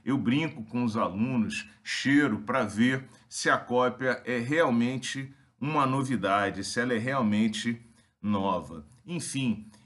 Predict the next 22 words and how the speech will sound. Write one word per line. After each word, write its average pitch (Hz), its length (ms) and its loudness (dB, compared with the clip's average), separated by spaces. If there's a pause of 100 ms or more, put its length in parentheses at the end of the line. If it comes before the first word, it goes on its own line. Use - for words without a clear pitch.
(100)
eu 143 160 2
privilegio 135 1160 0 (140)
até 139 340 -4
hoje 139 360 0
esse 139 200 -6
contato 139 640 0
físico 110 1080 -4 (320)
com 165 220 -4
o 143 40 2
livro, 113 520 2
com 131 220 -10
o 127 40 -8
texto, 123 640 -2
com 117 220 -4
o 113 60 -4
papel, 110 760 0 (260)
e 139 100 -2
resisto 160 920 -2 (160)
o 147 100 0
quanto 180 460 0
eu 139 100 2
posso 131 680 0